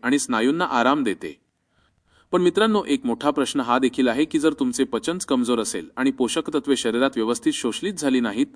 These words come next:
तर या सर्व खाद्यपदार्थांबद्दल ज्याबद्दल आपण बोललो आहोत, ते त्यांचा खरा परिणाम दाखवूच शकत नाहीत. ज्यामुळे आपण पुढील विभागाकडे येतो, पचन आणि हृदय आरोग्य. मित्रांनो,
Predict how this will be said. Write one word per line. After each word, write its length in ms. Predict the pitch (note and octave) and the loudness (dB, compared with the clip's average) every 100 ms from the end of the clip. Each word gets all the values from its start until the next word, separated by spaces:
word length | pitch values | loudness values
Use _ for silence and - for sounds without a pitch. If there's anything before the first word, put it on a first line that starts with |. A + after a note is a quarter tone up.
| _ _ _ | _ _ _
तर 80 | E3 | 6
या 160 | D#3+ E3+ | 6 6
सर्व 280 | D#3+ E3 F#3 | 2 2 0
खाद्यपदार्थांबद्दल 1000 | B2 A2+ D3+ D3+ C#3+ C#3 D3+ C#3+ B2 C3+ | -2 2 2 2 0 0 0 0 2 2
ज्याबद्दल 440 | A#2+ A2 A#2 B2+ D3 | 4 2 2 2 2
आपण 240 | A#2+ A#2+ | 2 -2
बोललो 280 | G#2 G#2+ D3 | 0 2 4
आहोत, 240 | D3 G#2+ F#2+ _ _ _ | 4 2 -6 _ _ _
ते 80 | F3+ | 2
त्यांचा 300 | E3+ D3 D#3 D3+ | 4 2 0 -2
खरा 200 | B2 C#3 | 0 2
परिणाम 400 | C3+ B2 B2+ C#3 | 2 0 0 0
दाखवूच 340 | G2+ - F#3 | -2 -2 -4
शकत 320 | - B2 A2+ | -4 -4 -6
नाहीत. 240 | G#2+ F2 - _ _ _ _ _ _ _ - | -6 -10 -14 _ _ _ _ _ _ _ 0
ज्यामुळे 360 | B2 F3+ F#3 | 4 4 4
आपण 260 | F#3 D3+ D#3 | 2 2 -2
पुढील 300 | D#3 B2 E3 | 0 4 6
विभागाकडे 560 | D#3 A#2+ B2+ C3+ C3 B2 | 6 4 2 0 2 2
येतो, 220 | A#2 D#3 | 2 0
पचन 400 | - A#2 - D#3+ | 0 -2 0 -2
आणि 220 | B2 B2+ | 0 2
हृदय 280 | A2+ G#2+ D#3+ | 2 2 0
आरोग्य. 460 | A#2 G2+ F2 D#2+ C#2+ _ _ _ _ _ _ - | 0 -4 -4 -10 -18 _ _ _ _ _ _ -2
मित्रांनो, 420 | A#3+ D#4 D#4+ F#2+ | 4 4 4 0